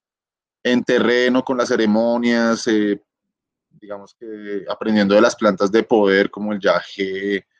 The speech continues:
como el yopo, el cannabis, eh, medicina de temazcal, bueno, la misma hoja de coca en mambe.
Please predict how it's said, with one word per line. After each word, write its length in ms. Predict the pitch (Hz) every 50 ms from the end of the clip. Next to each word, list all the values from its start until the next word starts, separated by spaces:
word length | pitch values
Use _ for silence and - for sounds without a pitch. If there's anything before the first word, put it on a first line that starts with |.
| _ _ _
como 180 | _ 98 95 98
el 80 | 92 90
yopo, 800 | - 95 92 95 95 95 - _ - 95 92 92 92 90 - _ _
el 160 | - 98 92
cannabis, 1040 | - - 95 95 95 95 92 92 92 95 92 92 92 92 90 90 92 - - - - _ _ _ _ _ _ _ _ _ _ -
eh, 120 | 101 98
medicina 500 | 98 101 101 104 98 - 107 101 95 95
de 40 | 92
temazcal, 960 | - - 107 104 101 95 - - - - 92 92 95 95 92 92 95 95 - _ _ _ _ _ _ _ _ _ _ _ _ _ _ _ _ _ _ _ _ _
bueno, 260 | 104 104 107 107 104
la 80 | 104 104
misma 320 | 104 104 101 101 101 104
hoja 240 | 104 98 110 104 107
de 140 | 104 104 -
coca 500 | - 104 104 101 - - 110 104 104 104
en 140 | 104 104
mambe. 680 | 101 101 104 107 107 110 107 101 104 101 104 104 101